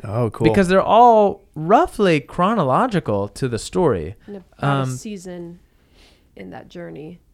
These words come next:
Speaker 2: Yeah, uh, from
Speaker 3: Cool.
Speaker 2: different seasons. And so I basically talk about, "All right, and then this happened, and then,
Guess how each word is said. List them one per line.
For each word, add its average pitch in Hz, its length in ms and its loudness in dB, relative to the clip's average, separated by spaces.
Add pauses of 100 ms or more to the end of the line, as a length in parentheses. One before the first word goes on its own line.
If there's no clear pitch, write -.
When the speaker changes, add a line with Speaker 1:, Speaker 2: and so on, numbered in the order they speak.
Speaker 2:
Yeah, 214 360 4
uh, 151 120 0
from 180 200 -2
Speaker 3:
Cool. 175 60 0
Speaker 2:
different 175 300 -2
seasons. 170 420 -4
And 143 140 -6
so 143 340 2 (360)
I 151 540 2
basically 143 460 -2
talk 123 280 -2
about, 113 400 -4
"All 120 80 -10
right, 113 140 -8
and 117 120 -6
then 139 220 -4
this 165 200 -2
happened, 107 440 -8
and 110 100 -8
then, 110 200 -8